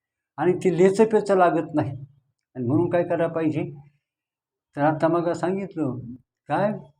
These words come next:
मनुष्य जन्मात येऊन आत्मज्ञान प्राप्त करायचंच. "येर ते माईक दुःखाची जनिती." सगळ्या गोष्टी येर, येर म्हणजे बाकी सगळ्या,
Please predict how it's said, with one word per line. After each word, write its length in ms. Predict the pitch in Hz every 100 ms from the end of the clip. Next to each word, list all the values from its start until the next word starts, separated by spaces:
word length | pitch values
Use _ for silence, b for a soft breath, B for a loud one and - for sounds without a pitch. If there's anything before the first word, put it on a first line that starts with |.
| -
मनुष्य 480 | 135 202 220 - 214
जन्मात 400 | 190 190 185 180 180
येऊन 180 | 180 -
आत्मज्ञान 840 | 165 135 156 160 135 156 190 220 220 - _ -
प्राप्त 360 | 156 151 147 165 -
करायचंच. 840 | 147 151 147 - 196 151 - - _ _ _ _ _ _ _ _ _ _ _ -
"येर 380 | 131 196 190 -
ते 260 | 170 160
माईक 500 | 131 123 147 156 156
दुःखाची 800 | 156 120 135 - 131 131 127 127
जनिती." 680 | 107 123 127 120 127 127 - _ _ _ _ - - _ _ _ 403 403 _ _ _ -
सगळ्या 260 | 202 240 233
गोष्टी 560 | 190 151 - 151 151
येर, 180 | 220 185 131 - - - - -
येर 360 | 220 156 202 202
म्हणजे 220 | 185 180
बाकी 280 | 185 196 190
सगळ्या, 340 | 175 160